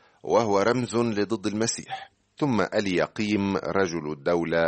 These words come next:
الذي يرمز إلى الرب يسوع المسيح. وصلنا إلى الدينونة الحادية عشرة والأخيرة على الأمم، وكما رأينا فقد أعلن الله هذه الدينونات على الأمم المحيطة بفلسطين،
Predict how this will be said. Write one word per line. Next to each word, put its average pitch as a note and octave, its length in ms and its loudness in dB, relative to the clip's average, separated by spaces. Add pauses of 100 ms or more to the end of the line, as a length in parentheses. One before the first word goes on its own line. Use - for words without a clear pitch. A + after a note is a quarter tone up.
(160)
الذي D#2 420 -4
يرمز E2+ 480 -2 (520)
إلى F2 180 0
الرب D2+ 640 -4 (180)
يسوع D2 540 -6
المسيح. D2+ 680 -10 (1160)
وصلنا A2+ 520 2
إلى G#2 200 0
الدينونة F#2 560 0
الحادية D#2+ 540 -2
عشرة D#2+ 380 0
والأخيرة D#2 580 -2
على D2 200 -2
الأمم، G#2 500 -2 (440)
وكما G2+ 460 2
رأينا G#2 460 2
فقد F#2 380 -4
أعلن G#2 360 0
الله F2+ 560 0
هذه E2+ 200 -2
الدينونات F2 760 -2
على F2 200 2
الأمم F#2 440 -2
المحيطة E2+ 640 0
بفلسطين، F2 760 -4